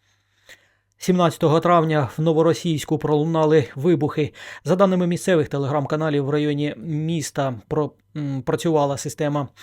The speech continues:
П П О через атаку безпілотників. Під у-, удар потрапив порт Новоросійська, де, до речі, розташовані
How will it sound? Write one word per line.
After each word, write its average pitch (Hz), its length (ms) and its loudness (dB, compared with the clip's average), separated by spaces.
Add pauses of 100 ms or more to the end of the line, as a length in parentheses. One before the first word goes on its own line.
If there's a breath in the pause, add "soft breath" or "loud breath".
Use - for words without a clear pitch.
(320 loud breath)
П 165 120 0
П 175 100 2
О 160 240 4
через 143 360 -2
атаку 139 360 -2
безпілотників. 139 800 -4
Під 180 180 -2
у-, 196 200 0
удар 160 600 2
потрапив 147 520 -2
порт 160 360 0
Новоросійська, 147 840 -6 (360 soft breath)
де, 151 140 2
до 147 100 2
речі, 147 260 0
розташовані 139 760 -2